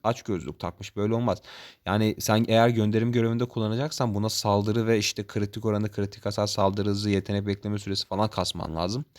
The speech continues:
Ama yok diyorsan ki ben C T P'yi değiştireceğim, otorite ya da rejenerasyon takacağım, o zaman Y P, Y P saldırı, saldırı ve kaçınma falan takabilirsin.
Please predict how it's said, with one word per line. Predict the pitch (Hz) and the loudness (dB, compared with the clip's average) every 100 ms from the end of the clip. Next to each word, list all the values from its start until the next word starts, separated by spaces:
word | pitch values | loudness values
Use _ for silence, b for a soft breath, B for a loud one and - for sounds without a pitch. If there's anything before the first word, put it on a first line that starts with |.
| B B B B B - | B B B B B 0
Ama | 113 120 | 4 6
yok | 120 - | 6 4
diyorsan | 123 135 127 | 0 2 0
ki | 113 | 2
ben | 110 | 0
C | - 107 | -2 -4
T | 110 | -4
P'yi | 120 117 | -2 0
değiştireceğim, | 113 110 110 113 107 | 0 0 -2 0 0
otorite | 104 104 117 | 0 0 0
ya | 110 | 2
da | |
rejenerasyon | 104 98 104 107 110 147 | 2 4 4 2 2 -2
takacağım, | 139 117 127 - | -4 -4 -4 0
o | 127 | 2
zaman | 127 113 120 | 4 2 2
Y | 110 110 110 | 2 2 0
P, | 127 | -2
Y | 123 104 | -2 -2
P | 104 107 | -2 -4
saldırı, | - - 107 107 117 | 0 2 2 2 0
saldırı | - 92 87 104 | 0 0 0 -2
ve | 107 | -4
kaçınma | - 107 - 98 92 98 | -2 -2 0 -2 -2 -4
falan | 87 95 | -4 -4
takabilirsin. | 104 101 104 101 92 - 104 | -4 -6 -4 -4 -4 -6 -14